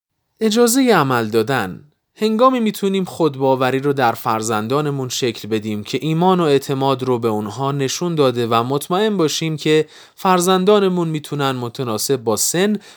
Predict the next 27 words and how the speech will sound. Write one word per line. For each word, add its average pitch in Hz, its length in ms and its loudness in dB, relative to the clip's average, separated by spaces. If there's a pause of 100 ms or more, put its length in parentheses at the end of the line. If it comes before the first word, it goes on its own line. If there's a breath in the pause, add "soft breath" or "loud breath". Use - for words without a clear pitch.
(100)
و 165 200 4
رشدشون 185 580 0
از 117 220 -2
عهدهٔ 117 420 -2
چالش‌ها 110 540 -2
بر 127 240 0
بیان. 82 320 -8 (520 soft breath)
همچنین 226 500 0
که 190 300 6 (200 loud breath)
فرزندمون 160 800 0
بزرگ 110 360 -2
می‌شه 156 540 0
و 131 140 4
همکاری 127 540 -2
کردن 143 500 -4
با 156 140 0
ما 190 160 2
رو 156 120 4
یاد 98 280 -2
می‌گیره، 123 500 0 (340 loud breath)
می‌تونیم 202 480 0
اعتماد 160 540 0
خودمون 139 540 -2
رو 131 100 2
نشون 123 420 -4
بدیم 101 320 -2
و 113 200 4